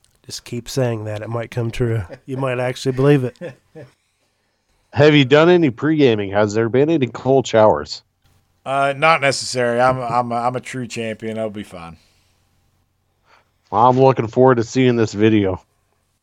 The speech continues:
Speaker 1: A good time will be had by all. We might even hang out afterwards at, uh, Fireside or someone down there.
Speaker 3: So we got Whiskey Taco.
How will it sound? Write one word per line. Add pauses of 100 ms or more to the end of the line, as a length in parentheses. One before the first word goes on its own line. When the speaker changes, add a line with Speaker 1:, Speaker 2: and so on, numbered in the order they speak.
(360)
Speaker 1:
A
good
time
will
be
had
by
all. (340)
We
might
even
hang
out
afterwards
at,
uh,
Fireside
or
someone
down
there.
Speaker 3:
So
we
got
Whiskey
Taco.